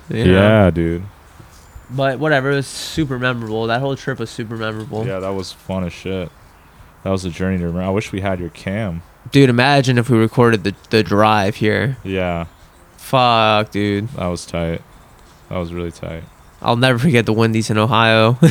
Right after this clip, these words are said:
Speaker 1: <laughs>
Speaker 2: I'll never forget the Wendy's in Ohio, man.
Speaker 1: Or the Kansas City, whatever,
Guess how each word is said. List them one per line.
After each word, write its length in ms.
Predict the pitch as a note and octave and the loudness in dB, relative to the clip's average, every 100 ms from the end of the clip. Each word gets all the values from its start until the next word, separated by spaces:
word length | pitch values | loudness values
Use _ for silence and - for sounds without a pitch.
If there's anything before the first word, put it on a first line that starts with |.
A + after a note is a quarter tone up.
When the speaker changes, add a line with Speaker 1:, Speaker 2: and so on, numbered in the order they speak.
| - | 4
Speaker 1:
<laughs> 260 | - - - | -4 -10 2
Speaker 2:
I'll 180 | A2 A2 | 4 6
never 360 | A#2 C#3 C3 | 6 6 4
forget 360 | - G#2 F#2+ F#2 | 4 4 6 6
the 80 | F2+ | 6
Wendy's 380 | F2 F2 F2 F2 | 6 6 4 4
in 100 | E2 | 4
Ohio, 580 | E2 E2 D#2+ D#2 D#2 | 6 4 6 6 4
man. 520 | D#2+ E2+ G2+ B2 C#3 B2 C3 | 4 4 6 4 2 0 2
Speaker 1:
Or 140 | C#3+ | 2
the 160 | B2 A#2+ | 2 0
Kansas 440 | D3 C#3 C#3 B2 | 2 2 2 0
City, 380 | - C3 B2 A#2+ | 0 0 0 0
whatever, 680 | A#2+ A#2 A2+ A2+ A#2 A2+ | 0 0 0 -2 -2 -2